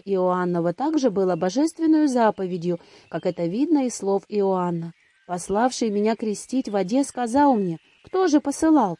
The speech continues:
Очевидно, сам Бог был", сказано в Евангелии, глагол Божий к Иоанну. И ещё потому крестился Иисус, будучи тридцати лет от роду,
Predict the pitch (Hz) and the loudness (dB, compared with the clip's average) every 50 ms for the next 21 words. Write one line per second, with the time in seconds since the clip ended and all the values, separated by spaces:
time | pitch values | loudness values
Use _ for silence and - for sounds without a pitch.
0 | _ _ _ _ _ _ - 175 - - 196 202 226 247 208 247 240 233 - 262 | _ _ _ _ _ _ -8 -8 -4 -2 -2 0 0 0 0 0 -2 2 2 4
1 | 269 269 262 247 294 311 285 - - _ _ _ _ _ _ _ _ _ _ - | 4 4 4 6 6 4 4 4 0 _ _ _ _ _ _ _ _ _ _ -10
2 | 202 185 202 196 170 156 - - _ _ - - - 262 247 240 202 220 220 220 | 0 4 4 4 4 2 -2 -8 _ _ -20 -8 -4 -2 -2 0 0 0 0 0
3 | 208 226 233 247 226 240 220 196 185 175 180 170 175 175 170 185 208 202 196 190 | 0 0 0 2 2 2 2 2 0 -2 -2 -4 -4 -4 0 2 2 2 4 4
4 | 233 294 349 370 339 277 285 277 254 220 202 202 196 - 220 208 202 196 190 185 | 4 4 6 4 4 4 4 4 4 4 2 -2 -2 -2 -2 0 2 2 0 0
5 | 175 170 165 160 160 156 - _ _ _ _ _ 180 180 185 180 - - 208 185 | -2 -2 -4 -4 -8 -10 -14 _ _ _ _ _ -4 -4 -4 -2 0 -2 0 0
6 | 208 202 - 196 196 214 269 302 - 339 330 311 - - 311 311 302 294 - 285 | 0 -2 -2 -2 0 0 -2 -2 2 2 0 0 2 2 4 4 4 4 2 2
7 | 277 277 269 262 - - 285 277 254 - 220 247 269 226 254 - - 254 - 262 | 2 2 2 0 0 0 0 0 0 -2 -2 -2 0 0 -2 -4 -4 -6 -6 -6
8 | 254 262 - 269 233 - 262 254 240 247 247 240 - 247 240 240 - 240 233 214 | -6 -4 -4 -6 -4 -4 -4 -2 0 -2 -2 -2 -4 -4 -4 -4 -4 -6 -6 -4
9 | 208 220 214 | -4 -4 -6